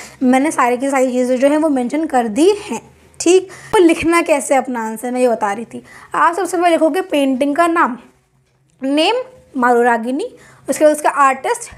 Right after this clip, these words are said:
साहिबदीन, टाइम पीरियड एटीन्थ सेंचुरी, फिर आते हैं हम उसकी टेक्निक पे, टेम्परा टेक्निक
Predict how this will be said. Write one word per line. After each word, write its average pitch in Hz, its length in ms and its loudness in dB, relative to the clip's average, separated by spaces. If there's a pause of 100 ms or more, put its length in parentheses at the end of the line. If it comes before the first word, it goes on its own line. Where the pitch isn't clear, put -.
साहिबदीन, 262 560 0 (380)
टाइम 294 280 0
पीरियड 339 380 -2 (180)
एटीन्थ 262 400 2
सेंचुरी, 269 600 -2 (340)
फिर 294 100 2
आते 294 180 2
हैं 320 60 -2
हम 320 60 -4
उसकी 320 160 -6
टेक्निक 285 600 -2
पे, 466 180 2 (220)
टेम्परा 262 380 2
टेक्निक 330 540 -2